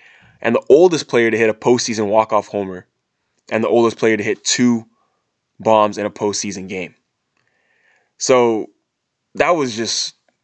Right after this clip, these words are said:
crazy. And then two days later in game five, the deciding game,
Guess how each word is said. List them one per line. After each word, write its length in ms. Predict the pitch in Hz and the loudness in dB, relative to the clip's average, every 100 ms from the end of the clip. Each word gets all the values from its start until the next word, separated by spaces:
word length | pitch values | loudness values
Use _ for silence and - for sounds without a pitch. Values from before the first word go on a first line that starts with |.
| _ | _
crazy. 280 | 165 170 113 | 0 0 0
And 120 | 117 | -2
then 80 | 113 | -2
two 160 | 165 | 0
days 200 | 160 135 | 0 0
later 320 | 104 147 151 127 | 2 0 2 0
in 140 | 110 | 0
game 220 | 104 117 | 0 -2
five, 440 | 107 135 143 117 120 | 0 0 2 0 -2
the 120 | 110 | -6
deciding 420 | 104 123 143 127 | 0 0 0 -2
game, 380 | 101 95 104 | -8 -8 -8